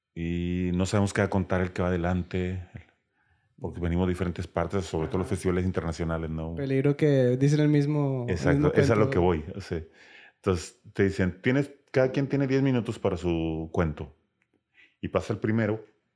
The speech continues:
Speaker 1: perdón, pasa el primero y resulta que nada más usó ocho minutos.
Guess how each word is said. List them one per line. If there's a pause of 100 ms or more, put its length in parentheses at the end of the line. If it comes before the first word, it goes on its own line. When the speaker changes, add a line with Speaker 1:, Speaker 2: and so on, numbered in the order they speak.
(120)
Speaker 1:
perdón,
pasa
el
primero (760)
y
resulta
que (640)
nada
más
usó
ocho
minutos.